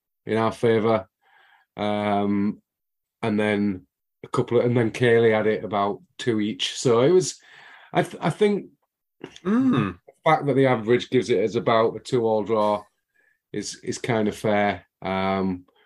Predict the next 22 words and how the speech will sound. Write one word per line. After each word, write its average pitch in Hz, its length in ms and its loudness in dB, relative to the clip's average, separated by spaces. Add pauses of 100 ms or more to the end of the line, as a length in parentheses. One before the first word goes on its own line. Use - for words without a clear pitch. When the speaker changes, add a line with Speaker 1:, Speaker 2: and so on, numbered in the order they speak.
(100)
Speaker 1:
we 107 80 -2
will 120 180 2
come 113 200 -4
on 101 140 0
to 95 100 -12
the 98 100 0
individual 95 460 0
big 92 180 -6
chances, 87 480 -8
but - 200 -6
yeah, 95 320 -4 (1600)
this, 127 440 2
this, 151 520 0 (600)
this 123 200 -2
am-, 135 220 2
the 135 100 2
amount 139 340 4
we 131 100 0
conceded 123 680 -2 (680)
in 92 100 -6
this 101 180 -4
game 101 380 0